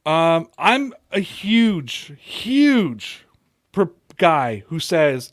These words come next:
all rookie quarterbacks should be redshirted their first year in the N F L. Huge. I, I said that Miami should have done it with Tua. I think at the end of the day, I was proven right that he should have sat this year and let Fitzpatrick go. When you think of all the best quarterbacks in the league,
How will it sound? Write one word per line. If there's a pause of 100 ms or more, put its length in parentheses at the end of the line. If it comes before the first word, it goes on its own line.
(120)
all
rookie
quarterbacks
should
be
redshirted
their
first
year
in
the
N
F
L. (480)
Huge. (400)
I,
I
said
that
Miami
should
have
done
it
with
Tua.
I
think
at
the
end
of
the
day,
I
was
proven
right (540)
that
he
should
have
sat
this
year
and
let
Fitzpatrick
go. (960)
When
you
think
of
all
the
best
quarterbacks
in
the
league,